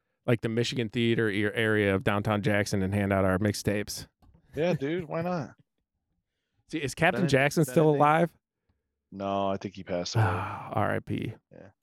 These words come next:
Speaker 1: Legend.
Speaker 2: R I P.
Speaker 1: Him and Willie the Can Man, special place in my heart.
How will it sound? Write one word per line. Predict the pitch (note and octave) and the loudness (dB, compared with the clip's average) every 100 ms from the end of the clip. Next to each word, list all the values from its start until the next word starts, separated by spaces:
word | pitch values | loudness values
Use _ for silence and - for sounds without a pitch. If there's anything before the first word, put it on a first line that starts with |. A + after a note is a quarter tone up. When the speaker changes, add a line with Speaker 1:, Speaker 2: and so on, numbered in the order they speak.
| _ - | _ -10
Speaker 1:
Legend. | G#2+ A2 A2 G#2 | -6 -4 -4 0
Speaker 2:
R | |
I | |
P. | A2+ | 2
Speaker 1:
Him | A#2 | 4
and | G#2+ | 4
Willie | A2+ G#2+ | 4 4
the | G2+ | 2
Can | - G2+ G2 | 0 -4 -2
Man, | G2 F#2+ G#2+ A#2 | -4 -4 -6 -10
special | - - G#2 | -6 -4 -4
place | G#2+ G#2 G#2 | -2 -4 -2
in | |
my | G2+ | -6
heart. | G2+ G#2 G#2 | -4 -2 -4